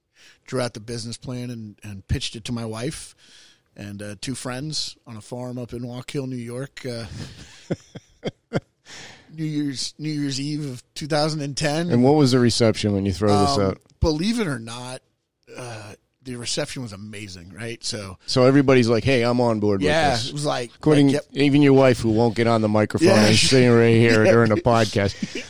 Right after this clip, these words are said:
Speaker 2: But, but d-, oh, they all get on board. "This is a great idea. Let's do it,"
Speaker 1: They
Speaker 2: right?
Speaker 1: all get on board. Um, so we off, we're off and running. We figured we'd take a year, right? Uh,
Speaker 2: Right.
Speaker 1: fundraise for a year before we send a kid to camp. Let's have some money in the bank to
Speaker 2: Sure.
Speaker 1: be able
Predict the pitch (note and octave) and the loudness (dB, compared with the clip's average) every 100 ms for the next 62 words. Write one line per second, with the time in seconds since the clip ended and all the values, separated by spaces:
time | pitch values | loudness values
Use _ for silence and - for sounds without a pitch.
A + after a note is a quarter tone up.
0 | - B2 B2+ A2 - C3 B2+ - D#3+ C#3+ | -4 0 0 -2 0 0 0 0 2 4
1 | C#3+ E3 D#3 D3+ C#3+ C3+ B2 A#2+ G#2+ A2+ | 6 4 4 4 6 6 6 6 4 2
2 | A2+ G#2+ A2 A2+ A2 G#2+ G#2 G2+ F#2+ F#2+ | 0 0 2 4 4 4 2 2 0 -2
3 | - G#2 F2 - C#3 D3+ F3 F3+ F3+ E3+ | -2 -2 0 0 0 2 0 0 0 -2
4 | D3+ D3+ D3 C#3 - - B2+ A#2 A2+ A2 | -2 0 -2 -4 -20 -18 -16 -14 -16 -16
5 | A2 - - C3 C#3 C3 C3 - C#3 D3+ | -18 -12 -6 -2 -2 -2 -4 -6 -4 -4
6 | - - C#3 C#3 E3+ D3+ C#3 C3+ C3+ C3 | -4 -14 -6 -4 -4 -4 -6 -6 -6 -8
7 | - D3+ C#3+ C3+ - D3+ B2+ B2+ B2 D3 | -6 -4 -4 -6 -4 -4 -4 -8 -8 -10
8 | F3+ _ _ _ - A2 A2+ - C#3 G#2 | -12 _ _ _ -18 -14 -14 -6 0 2
9 | G#2+ - E3 D#3 D#3 C#3+ - C#3 C#3 C#3 | 2 0 -4 -2 -2 -4 -8 -10 -8 -10
10 | B2+ B2+ B2 C3 A#2+ - B2+ B2 - B2+ | -10 -10 -8 -10 -10 -8 -8 -8 -12 -12
11 | C3 - - - B2+ A#2 A2+ C3 B2+ B2 | -12 -16 -20 -20 -12 -10 -8 -6 -6 -8
12 | A#2+ A2 B2 C3 A#2 - C3 A2+ | -10 -12 -12 -12 -14 -4 -2 -2